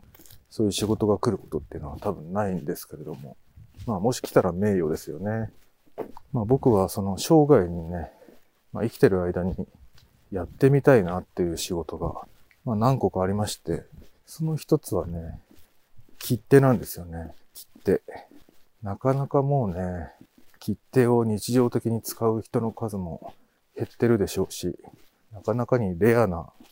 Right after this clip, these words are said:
感じが増してきてる感じはするんですけれども、もうずっとずっ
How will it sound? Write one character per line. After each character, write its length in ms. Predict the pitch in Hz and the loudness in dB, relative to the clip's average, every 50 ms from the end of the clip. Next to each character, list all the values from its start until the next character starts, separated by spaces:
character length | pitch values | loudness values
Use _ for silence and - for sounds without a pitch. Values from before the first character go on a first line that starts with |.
| _ - | _ -18
感 300 | - - 107 98 95 90 | -8 -4 -2 -2 -2 -2
じ 120 | 87 95 | -4 -4
が 220 | 92 - 92 90 - - - _ _ _ _ - _ _ _ _ _ _ _ - - | -4 -4 -4 -6 -6 -10 -20 _ _ _ _ -20 _ _ _ _ _ _ _ -10 -8
増 140 | 101 92 80 | -8 -6 -6
し 100 | - - | -4 -2
て 140 | - 117 | -2 -4
き 80 | - - | -4 -4
て 120 | - - | -8 -6
る 120 | 95 92 - | -6 -6 -6
感 260 | - 95 90 87 85 | -6 -6 -6 -6 -6
じ 100 | 82 87 | -6 -6
は 140 | 85 82 80 | -6 -6 -8
す 160 | - - 104 | -8 -8 -8
る 100 | 107 123 | -6 -4
ん 80 | 120 95 | -4 -4
で 80 | 82 | -6
す 140 | 80 - - | -8 -10 -10
け 80 | - 80 | -10 -8
れ 80 | 87 | -8
ど 120 | 80 82 85 | -8 -8 -8
も、 220 | 82 82 82 80 - - - _ _ _ _ _ _ _ | -8 -10 -10 -12 -14 -18 -20 _ _ _ _ _ _ _
も 220 | - 147 135 104 92 | -8 -6 -6 -6 -6
う 20 | |
ず 260 | 92 101 113 117 123 120 | -8 -6 -4 -2 -2 -4
っ 20 | - | -2
と 140 | - - 131 | 0 0 0
ず 160 | 117 117 123 | 0 0 -4
っ 40 | 113 | -8